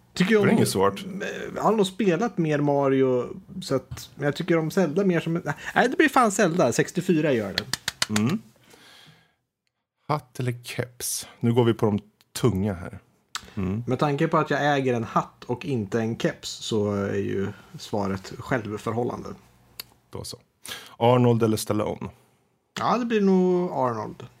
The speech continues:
Speaker 2: Mm. Marvel eller D C?
Speaker 1: Mm, på grund av senare tid Marvel.
Speaker 2: Mm. Halo eller Half-Life?
Speaker 1: Half-Life. Och jag blir så trött.
Speaker 2: Mm.
Speaker 1: Det, kan vi, kan vi,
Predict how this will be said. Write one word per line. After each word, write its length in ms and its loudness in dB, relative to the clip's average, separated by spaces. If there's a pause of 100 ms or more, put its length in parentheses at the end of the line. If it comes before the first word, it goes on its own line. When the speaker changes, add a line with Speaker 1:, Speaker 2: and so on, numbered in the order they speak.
(380)
Speaker 2:
Mm. 440 -2 (180)
Marvel 400 2
eller 160 2
D 220 -2
C? 160 -4 (420)
Speaker 1:
Mm, 1040 -4
på 120 0
grund 180 2
av 60 2
senare 400 2
tid 240 0
Marvel. 480 -2 (560)
Speaker 2:
Mm. 280 -6 (680)
Halo 480 0
eller 180 0
Half-Life? 960 -8 (120)
Speaker 1:
Half-Life. 720 -2 (1700)
Och 80 0
jag 80 2
blir 120 4
så 140 2
trött. 280 2
Speaker 2:
Mm. 120 6
Speaker 1:
Det, 60 -14
kan 140 2
vi, 80 -2
kan 160 4
vi, 100 0